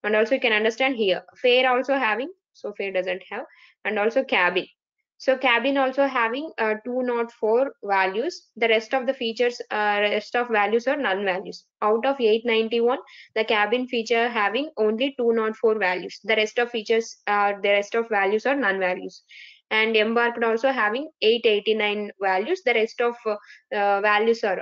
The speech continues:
out of eight ni-, eight ninety-one, it having eight eighty-nine values. The rest of values are none values. So like that, by observing this data information, you can understand what, what are the data types that can store by every column,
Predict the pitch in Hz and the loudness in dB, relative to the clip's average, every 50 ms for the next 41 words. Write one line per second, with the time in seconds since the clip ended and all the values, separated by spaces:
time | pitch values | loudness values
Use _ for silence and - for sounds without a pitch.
0 | - - 196 202 208 226 226 226 226 202 208 202 214 208 202 202 - - - - | -2 -2 -2 -2 0 -2 0 2 0 0 0 -2 -4 -2 -2 -2 -4 -4 -2 0
1 | 202 214 214 - - 220 202 196 196 190 220 233 262 - 381 320 277 - - 214 | 0 0 0 -2 -2 -4 -2 -2 -2 0 0 0 0 0 -2 -4 -6 -4 -4 -4
2 | 202 208 247 262 233 202 214 208 214 208 196 196 - 196 202 202 196 196 202 190 | -4 -4 -4 -2 -2 -2 -2 -2 -2 -2 -2 -4 -6 -6 -4 -2 -2 -2 -2 -2
3 | 185 185 190 233 330 339 - 247 226 208 202 208 - 226 214 - 208 190 185 196 | -2 -2 -2 -2 -4 -4 -2 0 0 0 -2 -2 -2 -4 -2 -2 0 0 0 -2
4 | 208 214 - 269 311 302 240 185 180 180 180 170 165 165 170 175 - - _ _ | -2 -2 -2 -2 -2 0 -2 -2 -2 -2 -4 -4 -4 -6 -8 -10 -12 -16 _ _
5 | _ _ _ _ _ _ _ _ _ - 294 - 277 254 247 247 247 247 311 330 | _ _ _ _ _ _ _ _ _ 0 2 4 4 4 2 0 0 0 0 0
6 | 320 277 254 247 247 233 233 233 226 - - - 220 202 202 247 254 269 285 294 | 0 -2 -2 0 2 4 4 2 2 0 -2 -4 -4 0 2 2 2 2 2 0
7 | 294 277 285 233 226 208 202 196 202 - 240 240 220 208 208 - 220 220 214 208 | 0 -2 -2 -2 0 0 0 0 0 0 0 0 0 -2 -2 -2 0 0 0 -2
8 | 214 - 302 311 294 - 247 214 190 185 190 202 202 - - 196 180 202 196 196 | -2 -4 -4 -4 -2 -2 -2 0 -2 -2 -2 -4 -4 -4 -4 -6 -4 -4 -2 0
9 | 214 214 208 202 _ _ _ _ - 208 208 202 202 202 208 214 220 214 202 202 | 0 0 0 -4 _ _ _ _ -6 -4 -2 -2 0 0 2 2 2 2 0 0
10 | 196 - 226 233 240 226 220 - - 208 220 220 226 247 233 - 220 214 208 208 | 0 0 0 0 0 -4 -8 -10 -6 -2 0 2 2 0 -2 -2 0 0 0 0
11 | - - 214 214 - - 214 208 202 208 220 214 208 202 202 196 202 214 214 - | 0 -2 -2 -2 -2 -2 -2 -2 0 2 2 2 2 0 0 0 0 -2 0 0
12 | 220 208 208 214 226 240 | 0 0 2 2 0 -2